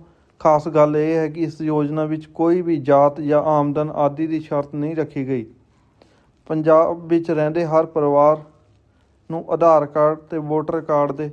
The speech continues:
ਆਧਾਰ 'ਤੇ ਹੈਲਥ ਕਾਰਡ ਬਣਾ ਕੇ ਦਿੱਤੇ ਜਾਣਗੇ, ਜਿਸ ਨਾਲ ਸੂਬੇ ਵਿੱਚ ਸਰਕਾਰੀ ਹਸਪਤਾਲਾਂ ਦੇ ਨਾਲ-ਨਾਲ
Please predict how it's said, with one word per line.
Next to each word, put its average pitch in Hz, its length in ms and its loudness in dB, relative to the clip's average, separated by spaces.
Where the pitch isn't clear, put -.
ਆਧਾਰ 156 280 4
'ਤੇ 151 180 -6
ਹੈਲਥ 143 320 -2
ਕਾਰਡ 143 200 -2
ਬਣਾ 143 340 -4
ਕੇ 151 140 -10
ਦਿੱਤੇ 139 340 -8
ਜਾਣਗੇ, 143 440 -6
ਜਿਸ 147 240 -12
ਨਾਲ 143 320 -6
ਸੂਬੇ 156 360 -2
ਵਿੱਚ 160 180 0
ਸਰਕਾਰੀ 147 540 0
ਹਸਪਤਾਲਾਂ 147 580 0
ਦੇ 151 120 -2
ਨਾਲ-ਨਾਲ 147 500 -2